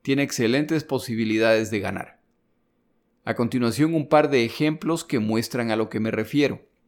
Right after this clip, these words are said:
En la batalla por Gran Bretaña, que detallamos en episodios iniciales de este podcast, se enfrentan alemanes y británicos. En el combate aéreo caza contra caza,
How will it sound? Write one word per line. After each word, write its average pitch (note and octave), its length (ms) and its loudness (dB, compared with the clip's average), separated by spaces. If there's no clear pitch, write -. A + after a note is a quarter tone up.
En C#3 140 2
la C#3 80 8
batalla F3+ 400 6
por F3 160 2
Gran C3 240 4
Bretaña, G#2+ 560 2
que A2+ 120 -2
detallamos A#2 640 2
en A#2 80 -2
episodios A2+ 800 0
iniciales A2 640 0
de G#2+ 60 0
este A2+ 200 -2
podcast, A#2 580 -2
se - 160 2
enfrentan D#3+ 560 4
alemanes A2 640 2
y A#2+ 40 0
británicos. A#2+ 800 -2
En B2+ 140 0
el B2+ 100 4
combate C#3+ 420 6
aéreo D#3 520 6
caza D3 400 2
contra A2+ 420 -4
caza, - 540 -2